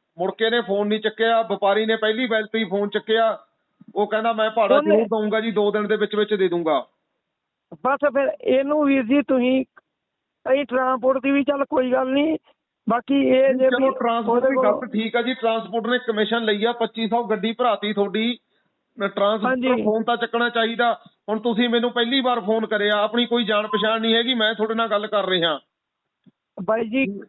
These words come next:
Speaker 2: ਆਪਾਂ ਤੁਹਾਡੇ ਵੀਰ ਆ ਛੋਟੇ, ਪਤਾ ਨਹੀਂ
Speaker 1: ਮੈਂ ਉਹ
Speaker 2: ਤੁਹਾਡੀ
Speaker 1: ਗੱਲ
Speaker 2: ਉਮਰ
Speaker 1: ਨਹੀਂ ਬਾਈ
Speaker 2: ਕਿੰਨੀ
Speaker 1: ਕਹਿੰਦਾ,
Speaker 2: ਆ।
Speaker 1: ਮੈਂ ਤੁਹਾਡੇ ਤੇ ਕੋਈ ਸਾਨ ਨਹੀਂ ਕਹਿ ਰਿਹਾ ਵੀ ਮੈਂ ਤੁਹਾਡਾ ਫੋਨ ਚੱਕ ਲਿਆ, ਵੀ ਤੁਹਾਨੂੰ ਇੱਕ ਗੱਲ ਕਹਿ ਰਿਹਾ ਵੀ ਹੁਣ ਜਦ ਤੁਸੀਂ ਮੈਨੂੰ ਕਾਲ ਕਰਦੇ ਹੋ, ਕੋਈ ਵੀ ਬੰਦਾ ਆਪਣਾ ਕਾਲ ਕਰਦਾ,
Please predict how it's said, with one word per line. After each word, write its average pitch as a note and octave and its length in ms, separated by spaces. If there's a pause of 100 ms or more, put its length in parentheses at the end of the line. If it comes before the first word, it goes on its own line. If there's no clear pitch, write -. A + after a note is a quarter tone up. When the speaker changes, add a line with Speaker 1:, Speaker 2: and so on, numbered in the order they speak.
Speaker 2:
ਆਪਾਂ A#3+ 240
ਤੁਹਾਡੇ A3 420 (320)
ਵੀਰ G#3+ 380
ਆ B3 140
ਛੋਟੇ, A3+ 600 (140)
ਪਤਾ A#3+ 180
ਨਹੀਂ C4 260
Speaker 1:
ਮੈਂ F3 200
ਉਹ A3+ 120
Speaker 2:
ਤੁਹਾਡੀ G#3+ 300
Speaker 1:
ਗੱਲ A3 60
Speaker 2:
ਉਮਰ A3+ 160
Speaker 1:
ਨਹੀਂ B3+ 120
ਬਾਈ B3 80
Speaker 2:
ਕਿੰਨੀ A#3 140
Speaker 1:
ਕਹਿੰਦਾ, B3+ 180
Speaker 2:
ਆ। B3+ 140
Speaker 1:
ਮੈਂ G#3+ 140
ਤੁਹਾਡੇ G#3 260
ਤੇ A3 100
ਕੋਈ A#3 160
ਸਾਨ E3+ 360
ਨਹੀਂ E3 140
ਕਹਿ E3 220
ਰਿਹਾ A#3 180
ਵੀ A#3+ 120
ਮੈਂ G3+ 160
ਤੁਹਾਡਾ F#3 260
ਫੋਨ D#3+ 220
ਚੱਕ E3 240
ਲਿਆ, F#3 320 (340)
ਵੀ A3 120
ਤੁਹਾਨੂੰ A3 300
ਇੱਕ B3 140 (100)
ਗੱਲ C#4 180
ਕਹਿ G3+ 220
ਰਿਹਾ A#3 320
ਵੀ B3 220 (880)
ਹੁਣ G#3 160
ਜਦ A3 160
ਤੁਸੀਂ A#3+ 320
ਮੈਨੂੰ B3 240
ਕਾਲ A3 260
ਕਰਦੇ G3 320
ਹੋ, G#3 120
ਕੋਈ A3+ 260
ਵੀ C4 120
ਬੰਦਾ G#3+ 300
ਆਪਣਾ G#3+ 220
ਕਾਲ G3 320
ਕਰਦਾ, F3+ 520